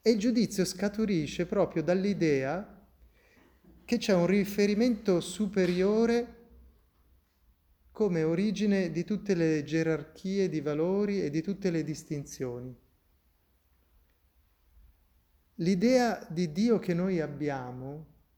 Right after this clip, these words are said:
di un Dio fuori da noi, di un Dio superiore a noi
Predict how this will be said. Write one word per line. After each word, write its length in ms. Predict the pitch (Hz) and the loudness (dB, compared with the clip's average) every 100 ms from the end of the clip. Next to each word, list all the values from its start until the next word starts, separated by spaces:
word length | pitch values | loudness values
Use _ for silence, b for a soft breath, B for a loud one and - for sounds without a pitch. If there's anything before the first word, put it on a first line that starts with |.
| _ _ _ _ _ - | _ _ _ _ _ -8
di 140 | 147 | -6
un 160 | 156 147 | -4 -2
Dio 800 | 160 160 156 151 - - _ _ _ | 0 2 2 0 -6 -20 _ _ _
fuori 500 | - - 190 190 143 | -12 -2 0 2 0
da 100 | 135 | -2
noi, 400 | 135 127 127 127 | -4 -6 -6 -6
di 120 | 131 | -6
un 100 | 160 | -4
Dio 720 | 151 165 156 156 - - _ _ | 0 2 2 0 -10 -20 _ _
superiore 960 | - 180 - 160 156 156 185 180 147 | -8 -8 0 0 2 2 2 2 0
a 60 | 139 | -2
noi 580 | 139 135 131 127 131 | -4 -4 -4 -6 -8